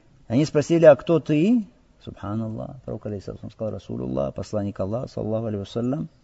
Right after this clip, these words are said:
И поскольку он был учитель, является учителем для уммы, женщина подняла ребенка и спросила: «Али хаза хадж?»,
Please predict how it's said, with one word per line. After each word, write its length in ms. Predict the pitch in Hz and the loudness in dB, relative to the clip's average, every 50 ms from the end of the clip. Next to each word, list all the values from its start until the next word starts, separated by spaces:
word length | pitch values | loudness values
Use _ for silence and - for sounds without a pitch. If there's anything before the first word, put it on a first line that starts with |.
| _ _ _ _ _ _ _ _ _ _ - | _ _ _ _ _ _ _ _ _ _ -2
И 40 | - | 2
поскольку 440 | 139 131 - - 170 160 135 151 | 2 2 6 6 4 4 6 6
он 140 | 151 147 147 | 6 6 6
был 120 | 143 147 135 | 6 6 4
учитель, 600 | 127 - - 156 165 139 - 135 123 113 95 - - _ _ _ _ - | 4 2 2 0 0 2 2 2 0 0 0 -6 -14 _ _ _ _ -6
является 500 | 110 110 107 101 117 127 135 131 - - | -4 -4 -2 2 4 6 6 4 4 0
учителем 480 | 110 104 - 123 117 - 123 113 113 113 | -8 -6 -4 -4 -4 -2 -2 -2 -2 -2
для 160 | 107 107 104 | 0 0 0
уммы, 420 | 104 113 110 107 107 110 113 110 - - - - - - _ _ _ _ - | 0 0 0 2 0 0 -2 -2 -6 -12 -20 -20 -20 -20 _ _ _ _ -12
женщина 440 | - 98 117 117 113 - - 123 117 | -6 -2 -2 -2 -2 -2 -4 -6 -4
подняла 380 | - 104 98 101 95 101 107 | -4 -4 -4 -2 -2 0 0
ребенка 500 | 104 104 90 98 98 107 120 - 123 127 - _ _ - - - - _ - - | 0 -2 -2 -2 -2 -4 -4 -4 -6 -10 -10 _ _ -20 -20 -20 -20 _ -16 -14
и 80 | - | -14
спросила: 600 | - - - - 92 - - 110 117 117 117 113 | -14 -8 -8 -8 -6 -4 -2 -2 0 2 4 4
«Али 180 | 117 117 110 92 | 4 2 0 -2
хаза 380 | 90 101 107 104 104 117 117 | -6 -8 -8 -8 -4 -6 -6
хадж?», 340 | - - - 123 131 135 131 | -4 -2 -2 -2 -2 -4 -12